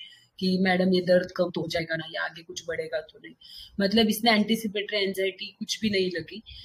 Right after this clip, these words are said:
इसलिए मैंने जलसेमियम का नहीं दिया। Actually चार ही ड्रग मैंने मैडम को भी बोला, सेवन एट पहले आए, उसमें से फिल्टर करके चार आए, तो फिर मैंने उसमें डीडी करके Bryonia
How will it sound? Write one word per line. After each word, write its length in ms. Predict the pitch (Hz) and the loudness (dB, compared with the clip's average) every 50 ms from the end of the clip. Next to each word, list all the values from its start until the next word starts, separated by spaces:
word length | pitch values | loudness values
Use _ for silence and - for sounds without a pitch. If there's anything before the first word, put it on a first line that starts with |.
| - - - 202 | -16 -10 -8 -8
इसलिए 260 | 190 190 208 220 220 | -6 2 4 4 6
मैंने 220 | 214 208 214 214 | 6 6 6 4
जलसेमियम 560 | 185 196 196 190 190 - 202 196 190 185 185 | 4 2 0 0 0 0 0 0 2 0 0
का 340 | 190 - - 208 226 254 - 226 | -2 0 0 0 0 0 -2 0
नहीं 240 | 214 202 190 190 185 | 4 6 8 8 6
दिया। 280 | 160 160 151 147 - _ 208 | 4 0 -4 -6 -8 _ -8
Actually 360 | 196 - - 247 226 247 220 220 | -8 -6 -2 0 0 0 6 8
चार 180 | 240 233 233 | 8 8 10
ही 80 | 240 247 | 8 6
ड्रग 160 | 196 220 226 - | 2 2 0 0
मैंने 180 | 208 202 208 | -2 -2 0
मैडम 260 | 208 208 202 202 208 208 | 0 0 0 0 -2 -4
को 140 | - - | -6 -8
भी 80 | 214 226 | -12 -8
बोला, 280 | 196 196 180 175 196 208 | -6 -6 -4 -2 -4 -4
सेवन 420 | - - 202 196 202 208 202 208 | -4 -2 -2 -2 0 -2 -2 -4
एट 140 | 202 208 - | -8 -8 -10
पहले 280 | _ - 196 190 190 | _ -6 -4 -2 0
आए, 280 | 190 185 170 170 190 202 _ _ - - - - - _ - | 0 0 -2 -4 -8 -12 _ _ -20 -20 -20 -20 -18 _ -6
उसमें 260 | 196 190 - 208 202 | -6 -4 0 0 0
से 120 | 196 220 | 2 2
फिल्टर 360 | 226 - 208 190 180 196 202 196 | 0 2 0 0 2 0 0 2
करके 300 | 196 202 196 190 - 220 | 2 -2 -2 -2 -4 -4
चार 320 | - - 196 185 185 190 | 0 2 2 4 4 4
आए, 220 | 185 170 - 202 214 _ | 2 0 0 -4 -10 _
तो 80 | - 196 | -12 -12
फिर 200 | - - 214 196 196 | -8 -6 -8 -6 -4
मैंने 200 | 202 196 202 196 | -4 -2 -2 -2
उसमें 340 | 185 185 - 202 196 196 196 | -4 -6 -6 -4 -4 -4 -2
डीडी 220 | 190 185 170 - | -4 -8 -10 -10
करके 300 | - 175 175 - - 226 | -12 -12 -12 -10 -10 -6
Bryonia 380 | 196 208 - - 330 339 - | -4 -2 -2 -2 -4 -8 -14